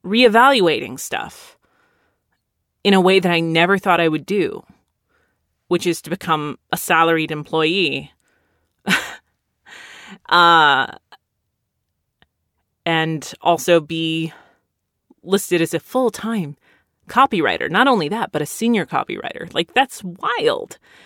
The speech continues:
and great because, you know, I'm already technically doing all of that with all these other <laughs> companies, but I'm still freelance,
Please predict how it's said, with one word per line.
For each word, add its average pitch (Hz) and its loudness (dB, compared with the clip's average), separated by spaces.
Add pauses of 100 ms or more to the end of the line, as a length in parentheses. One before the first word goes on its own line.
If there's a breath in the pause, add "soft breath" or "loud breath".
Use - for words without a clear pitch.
(340 soft breath)
and 185 -2
great 269 0
because, 170 0
you 190 -2
know, 165 4
I'm 175 4
already 226 4
technically 226 2
doing 208 0
all 165 4
of 160 0
that 151 2 (280 loud breath)
with 160 0
all 202 4
these 196 4
other 160 6
<laughs> - -
companies, 185 -2
but 151 2
I'm 156 0
still 156 -2
freelance, 143 -8